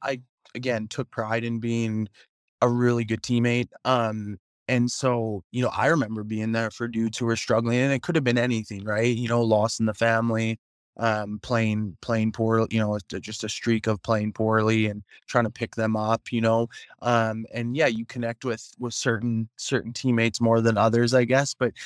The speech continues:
I was super fortunate, man. I played on, you know, even despite some, some poor records over the years on some, some pro teams, I, uh,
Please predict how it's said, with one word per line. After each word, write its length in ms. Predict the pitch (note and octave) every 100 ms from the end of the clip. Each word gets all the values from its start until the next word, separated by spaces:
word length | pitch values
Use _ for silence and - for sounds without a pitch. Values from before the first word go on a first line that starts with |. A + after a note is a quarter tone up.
| - -
I 80 | D#3+
was 120 | C#3
super 360 | - C#3 B2 A#2
fortunate, 500 | A#2 A#2+ A#2 A#2 G2+
man. 180 | A2 A2+
I 100 | A#2
played 300 | - C3+ B2+
on, 360 | A#2 A#2+ A#2 - _ _ B2+
you 100 | B2+
know, 80 | A2+
even 260 | C3+ D#3
despite 500 | A#2+ - A#2+ A#2 A#2+
some, 360 | - G#2+ G#2 -
some 280 | - G2 F2+
poor 320 | - B2 A#2+
records 460 | A2 A2 B2+ A#2+ A#2+
over 240 | B2 B2
the 100 | A#2+
years 300 | A#2+ B2 B2
on 180 | B2 B2
some, 320 | - B2 A#2 -
some 240 | C3 B2
pro 260 | B2+ A#2+ A#2+
teams, 500 | C3+ C3 B2+ B2+ -
I, 220 | - A#2+
uh, 160 | A#2